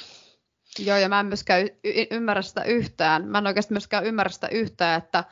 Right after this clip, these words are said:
sitten, niinku, salama osuu monta kertaa samaan paikkaan. Et mäkin tiedän yhden ihmisen, kellä, tota, niiden suhde oli just ollut, ne oli pari kuukautta ollut yhdessä ja sitten pum, raskaaksi ja molemmat oli tosi nuoria ja sitten he piti sen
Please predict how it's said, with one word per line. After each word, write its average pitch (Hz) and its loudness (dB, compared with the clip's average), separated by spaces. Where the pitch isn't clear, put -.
sitten, 190 0
niinku, 190 -2
salama 190 4
osuu 170 0
monta 202 0
kertaa 170 0
samaan 170 0
paikkaan. - -2
Et 202 -4
mäkin 208 -6
tiedän 180 2
yhden 185 -2
ihmisen, 180 -2
kellä, 170 2
tota, 170 0
niiden 175 0
suhde 196 0
oli 170 0
just 175 -4
ollut, 170 -4
ne 165 -2
oli 165 0
pari 175 0
kuukautta 175 0
ollut 165 0
yhdessä 170 -2
ja 175 0
sitten 175 -8
pum, 180 -2
raskaaksi 214 -2
ja 190 -4
molemmat 190 2
oli 165 -2
tosi 175 -2
nuoria 196 -4
ja 185 0
sitten 180 -6
he 175 -6
piti 247 -4
sen 190 -2